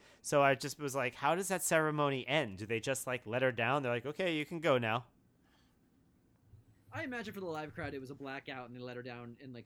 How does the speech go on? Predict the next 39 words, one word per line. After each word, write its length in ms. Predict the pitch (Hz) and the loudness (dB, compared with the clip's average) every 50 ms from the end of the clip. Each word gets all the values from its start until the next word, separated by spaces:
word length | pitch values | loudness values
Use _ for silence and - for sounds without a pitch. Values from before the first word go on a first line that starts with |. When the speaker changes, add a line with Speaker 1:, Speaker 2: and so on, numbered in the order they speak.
| - _ | -16 _
Speaker 2:
pitch, 120 | - 127 - - - | -16 -16 -16 -16 -18
in, 80 | 147 127 120 | -16 -16 -16
like, 120 | 110 110 | -16 -16
the 40 | - | -14
darkness 400 | 117 - 117 113 - 127 117 113 | -14 -14 -14 -14 -14 -16 -16 -16
of 80 | 123 107 | -16 -16
the 100 | 113 113 | -14 -14
arena. 360 | 110 113 113 113 123 135 147 135 _ _ _ _ - _ _ _ _ _ | -14 -14 -14 -14 -14 -14 -16 -18 _ _ _ _ -20 _ _ _ _ _
But 240 | - 127 120 120 113 - _ _ _ _ _ _ _ _ _ _ _ _ | -12 -10 -10 -10 -12 -14 _ _ _ _ _ _ _ _ _ _ _ _
also, 480 | - 147 147 - 135 120 113 110 104 - _ _ _ _ _ _ _ _ _ _ _ _ _ _ _ _ _ _ _ _ _ _ _ _ _ 151 | -14 -12 -12 -10 -12 -12 -12 -12 -14 -16 _ _ _ _ _ _ _ _ _ _ _ _ _ _ _ _ _ _ _ _ _ _ _ _ _ -18
w-, 140 | 165 180 175 - 170 170 | -16 -16 -16 -18 -20 -18
w-, 140 | 190 196 - _ _ _ _ | -18 -18 -18 _ _ _ _
to 80 | - 190 | -14 -12
what 180 | 170 196 226 214 | -10 -10 -12 -12
effect? 600 | 202 - 294 339 359 - - - _ _ - 185 | -12 -12 -12 -10 -10 -10 -12 -16 _ _ -12 -10
What, 160 | 196 214 208 | -8 -8 -8
what 180 | 190 208 220 226 | -8 -8 -6 -6
are 20 | |
we 100 | 233 226 | -6 -8
supposed 220 | - - 220 202 - | -8 -8 -10 -10 -10
to 40 | 165 | -8
believe? 460 | 143 180 185 220 294 320 - 127 107 - - | -8 -8 -6 -6 -6 -6 -6 -8 -8 -8 -10
I, 80 | 175 - - | -12 -12 -10
fine, 240 | - 262 277 208 160 | -8 -6 -6 -6 -6
but, 140 | 160 170 170 | -6 -6 -6
like, 100 | 170 143 139 | -6 -6 -8
what's 180 | 190 196 - - | -10 -10 -10 -10
the 540 | - 202 190 175 165 160 151 147 143 139 - - | -10 -8 -8 -6 -6 -8 -8 -10 -12 -14 -14 -14
intended 580 | 160 165 156 - - - 196 208 208 175 165 131 | -14 -14 -14 -14 -12 -12 -10 -10 -8 -8 -8 -8
illusion? 460 | 123 113 107 101 82 - - - - 80 - _ _ _ _ | -8 -10 -10 -12 -14 -16 -20 -20 -20 -20 -20 _ _ _ _
I'm 80 | 165 196 | -14 -12
just 160 | 233 220 175 | -12 -10 -8
very, 360 | 180 170 165 165 156 151 147 | -6 -4 -4 -4 -4 -4 -4
I, 140 | 131 151 151 - | -6 -8 -8 -8
I 60 | 160 | -8
just, 60 | 151 127 107 | -6 -6 -6
Speaker 1:
Right. 120 | 92 - - | -6 -6 -8
Speaker 2:
I 40 | 147 139 | -8 -10
don't, 180 | 139 135 123 | -10 -10 -12